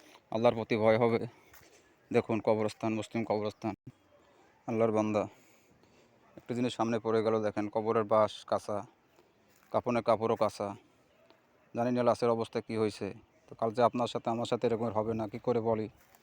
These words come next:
অতএব গুনাহ পরিহার করুন, গুনাহমুক্ত জীবন করুন, আল্লাহকে ভয় করুন, আল্লাহর হুকুম রাসূল সাল্লাল্লাহু আলাইহি ওয়াসাল্লামের তরিকা মোতাবেক চলুন। এই জীবন ক্ষণস্থায়ী জীবন, এই জীবনের মায়াকে ভুলে যান। পরকাল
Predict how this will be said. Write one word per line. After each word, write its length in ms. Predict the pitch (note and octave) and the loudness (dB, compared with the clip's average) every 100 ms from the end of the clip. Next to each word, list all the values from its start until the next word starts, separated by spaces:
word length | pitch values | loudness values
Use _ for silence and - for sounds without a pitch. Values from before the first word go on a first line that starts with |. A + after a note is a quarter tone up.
| _ - - - | _ -16 -12 -6
অতএব 280 | A#2 A#2 | -2 0
গুনাহ 240 | A2 A#2+ A#2+ | 0 2 2
পরিহার 340 | A#2 A#2 A#2 | 2 2 2
করুন, 320 | A2+ A#2 A2+ A2 _ - - - - - - | 2 0 0 -4 _ -20 -18 -18 -16 -16 -4
গুনাহমুক্ত 400 | B2 B2+ A#2+ - | 0 2 2 -2
জীবন 300 | A#2 A#2 A#2+ | -2 0 0
করুন, 380 | A2 A#2 A2+ B2 - - _ - _ _ - | 2 2 2 -2 -12 -20 _ -20 _ _ -10
আল্লাহকে 320 | A#2 A2+ - | -4 -2 -2
ভয় 200 | A2 A2+ | 0 0
করুন, 320 | A2 A#2 A2 G#2+ _ _ _ - - - - - - | 2 0 0 -4 _ _ _ -20 -20 -20 -20 -12 -4
আল্লাহর 240 | A2+ A#2 | 2 2
হুকুম 260 | A2 A#2+ A2+ | 0 -2 0
রাসূল 180 | A2 | 0
সাল্লাল্লাহু 140 | A2+ A#2 | -2 -2
আলাইহি 80 | A2+ | -2
ওয়াসাল্লামের 380 | G#2 A2+ A2+ | -2 -2 -2
তরিকা 300 | A2 A2+ A2+ | -2 -4 -2
মোতাবেক 340 | A#2 G#2+ A2+ A2+ | -4 0 -2 -2
চলুন। 360 | B2 A2+ G#2+ A2+ _ _ _ _ - _ _ _ _ _ _ _ _ | -2 -2 -4 -8 _ _ _ _ -20 _ _ _ _ _ _ _ _
এই 120 | - A#2 | -4 -2
জীবন 280 | A#2+ A#2 | 0 -2
ক্ষণস্থায়ী 440 | A#2+ A#2+ A2+ - A2 | -2 -2 -2 -2 -2
জীবন, 360 | G#2+ G#2+ A2 G2+ - - - | -2 -4 -6 -8 -16 -12 -8
এই 80 | A2+ | -4
জীবনের 320 | A#2 A#2 A#2 | -2 0 0
মায়াকে 340 | A2+ A2 A#2 | 0 0 0
ভুলে 220 | G#2+ A2 | -2 -2
যান। 260 | G#2 A2 G#2 - - - - - - - | -2 -2 -2 -6 -20 -20 -20 -20 -20 -4
পরকাল 460 | A#2 A2 A#2+ A2 | 0 2 4 2